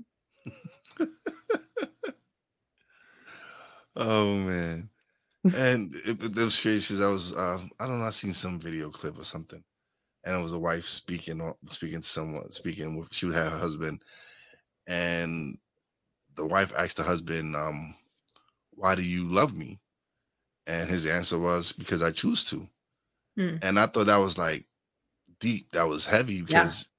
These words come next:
Speaker 1: 'cause m-, my wife is always asking that question, like, "Why do you love me? Why? If I'm such this, this, this." And the, and that, and that was my, and that,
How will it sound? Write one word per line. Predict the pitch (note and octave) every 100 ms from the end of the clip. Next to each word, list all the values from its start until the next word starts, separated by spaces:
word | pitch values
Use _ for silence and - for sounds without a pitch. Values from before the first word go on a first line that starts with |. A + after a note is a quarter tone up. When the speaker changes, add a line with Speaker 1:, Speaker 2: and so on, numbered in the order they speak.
| _ _ _
Speaker 1:
'cause | - F#2 E2
m-, | A#1+ D#2 F2 -
my | A2
wife | B2 G#2+
is | G2+
always | C3 G#2+
asking | F#2 F2 - E2+
that | D#2+
question, | - E2+ D#2+ - E2+ D#2
like, | D2+ - _ _ _ _ _ -
"Why | G#2+
do | A2
you | G2
love | F#2 F2+
me? | - - _ -
Why? | F#2+ E2 A#1+
If | E2+
I'm | F2+
such | F2+ F#2 D#2+
this, | F2 F#2 - -
this, | F2+ -
this." | F2 E2 - _ _ _ _ _ -
And | G#2+ G#2+ F#2+
the, | G2+ F2+ F#2+ - -
and | F#2+ F#2+
that, | F#2+ F#2+ -
and | F#2+ F2+
that | F#2+ F#2+
was | F#2+ E2+
my, | F#2+ F#2
and | F2+ F#2
that, | G2 G2+